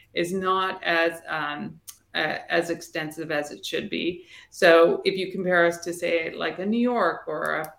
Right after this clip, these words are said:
Paris, we're infantile compared to them.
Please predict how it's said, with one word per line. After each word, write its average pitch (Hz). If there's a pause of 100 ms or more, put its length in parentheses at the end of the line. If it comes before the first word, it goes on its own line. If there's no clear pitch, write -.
(200)
Paris, 165
we're 165
infantile 160
compared 151
to -
them. 135